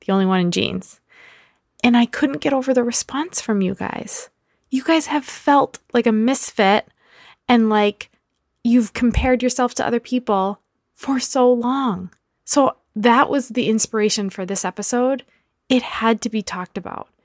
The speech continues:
because I know there are so many people sitting behind their screens or their desk or in their everyday life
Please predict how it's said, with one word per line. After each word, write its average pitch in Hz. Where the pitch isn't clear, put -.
because 254
I 220
know 233
there 214
are 190
so 240
many 269
people 254
sitting 240
behind 220
their 220
screens 247
or 208
their 208
desk 233
or 240
in 240
their 240
everyday 240
life 208